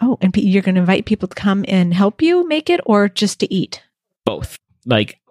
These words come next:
Speaker 2: some volunteers will come and help make it, and then we'll, we'll serve it. We'll kinda run it as a one-night restaurant.
Speaker 1: Oh.
Speaker 2: And we'll have people come and, like, eat Venezuelan food. So it should be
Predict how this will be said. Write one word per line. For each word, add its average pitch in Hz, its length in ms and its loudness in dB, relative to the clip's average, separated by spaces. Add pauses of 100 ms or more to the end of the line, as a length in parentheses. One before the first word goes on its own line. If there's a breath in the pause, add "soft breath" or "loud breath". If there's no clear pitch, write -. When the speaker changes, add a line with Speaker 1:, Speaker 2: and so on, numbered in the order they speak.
(180)
Speaker 2:
some 170 320 0
volunteers 135 500 2
will 110 120 -2
come 107 240 2
and 90 100 -2
help - 280 -4
make 95 180 -2
it, 196 200 -2 (400 soft breath)
and 110 160 0
then 107 200 2
we'll, 98 200 0 (100)
we'll 101 180 -6
serve 101 440 2
it. 98 240 -2
We'll 92 280 0 (140)
kinda 90 200 0
run 85 180 0
it 87 120 -4
as - 120 -2
a - 60 -6
one-night 78 360 -6
restaurant. - 300 -4 (520 loud breath)
Speaker 1:
Oh. 247 320 2
Speaker 2:
And 95 160 0
we'll 98 140 0
have 76 160 -2
people - 260 -2
come 92 280 -2
and, 90 240 -2
like, - 460 -6 (120)
eat 98 200 -2
Venezuelan 123 380 2
food. 147 320 0
So 104 200 0
it 110 220 -2
should 143 160 0
be 107 140 -4